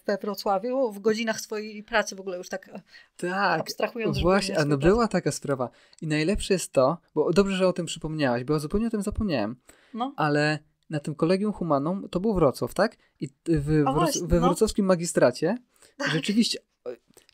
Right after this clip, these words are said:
Speaker 2: i Jacek Sutryk, który jest chyba prezydentem w-, Wrocławia, on też ma dyplom z tego, z tej, ym,
Speaker 1: Y,
Speaker 2: uczelni.
Speaker 1: Collegium Humanum?
Speaker 2: Tak. I część pracowników z Wrocławia też ma stamtąd dyplom.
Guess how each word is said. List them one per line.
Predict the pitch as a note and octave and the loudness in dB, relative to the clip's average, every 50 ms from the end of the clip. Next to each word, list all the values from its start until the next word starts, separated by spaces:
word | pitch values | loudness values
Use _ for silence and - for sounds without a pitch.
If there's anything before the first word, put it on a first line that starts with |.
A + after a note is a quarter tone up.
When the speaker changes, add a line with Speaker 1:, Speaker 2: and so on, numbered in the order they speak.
| _ _ _ | _ _ _
Speaker 2:
i | E3+ E3 D#3 D3+ | -4 -2 0 0
Jacek | F3 G3+ G#3+ - - F3+ - - | 0 0 -2 -2 -4 -4 -4 -2
Sutryk, | - - G#3+ - - D3 C#3 B2 - - | 0 0 0 0 2 0 0 0 0 -4
który | - - - D3+ D3 C#3+ | -4 -2 0 2 2 2
jest | C#3+ D3 D3 C#3+ - - - - - - | 4 2 2 0 0 -4 -10 -16 -16 -6
chyba | - - G#3+ A#3+ - | -4 0 0 2 2
prezydentem | - E3 D#3 D3 C#3+ C#3+ F#3 G#3+ - D#3 C#3+ | 2 2 2 2 2 2 2 4 2 2 2
w-, | B2+ C3+ C#3 C#3 C#3 C3 B2 | 0 0 2 4 4 4 4
Wrocławia, | C3 C#3 C3+ - - C#3+ B2+ A#2+ B2+ C#3 F#3+ A#3 - _ _ _ _ _ _ - _ | 2 0 0 2 2 2 2 4 4 2 2 2 -2 _ _ _ _ _ _ -12 _
on | - D3 C3 | -4 -4 -2
też | - G#3+ G#3 E3+ | 0 0 0 2
ma | D#3 D3+ C3+ | 0 2 4
dyplom | C3 C3+ C3 C#3 B2+ A#2+ | 4 2 2 2 -2 -2
z | - | 0
tego, | - C#3 B2 B2+ C3 B2+ B2+ B2+ B2+ B2 | 0 0 2 2 0 0 0 -2 -4 -4
z | - | 0
tej, | - C#3+ C3+ C3+ C3+ C#3 C3+ C3 | 2 2 2 2 2 0 -2 -2
ym, | B2+ C3 C3 C3 C3 C3 C3 B2+ C3 B2+ A#2+ A2 - - - | -4 -6 -10 -12 -12 -10 -10 -10 -12 -12 -14 -16 -20 -16 -14
Speaker 1:
Y, | C#3+ C3+ - - | -12 -12 -4 -4
Speaker 2:
uczelni. | F3 D3 - F3+ D#3+ C#3+ C#3 C3 | -2 4 6 8 8 8 8 6
Speaker 1:
Collegium | C3+ D3 G3 A#3+ - | 6 4 4 4 2
Humanum? | - - G#3 G#3 G3+ G#3 C#4 D#4 - _ | -2 -8 -14 -14 -14 -14 -16 -18 -18 _
Speaker 2:
Tak. | - C3 B2 C#3+ D3+ D#3+ - _ _ _ _ _ _ _ _ _ _ _ _ _ _ - | 0 2 2 2 0 -2 -8 _ _ _ _ _ _ _ _ _ _ _ _ _ _ -6
I | D#3+ D#3+ F#3 F#3+ | -4 -4 -4 -4
część | - - - - G3+ G#3+ A3 - - | -6 -6 -2 -2 0 0 -2 4 6
pracowników | - F3 D#3+ - D#3 D3+ D#3+ F#3 A#3+ - - D3+ C#3 | 6 6 8 6 2 2 2 2 2 2 2 2 2
z | C3 | 2
Wrocławia | C3+ B2+ A#2 - C#3+ D3+ D#3 | 0 0 0 0 0 0 0
też | D3+ _ - F3 F#3+ G3+ - G3+ | -2 _ -2 -2 0 0 0 -2
ma | F#3 F#3 | -2 -4
stamtąd | - - - F#3 F3 E3+ - F3+ E3+ D3+ C#3+ C#3 | -2 0 0 0 0 0 -2 -2 -2 -2 0 4
dyplom. | D#3+ F3+ F3+ - - A#2+ A#2+ C3+ F3 G#3+ | 6 6 6 6 4 2 2 2 2 -2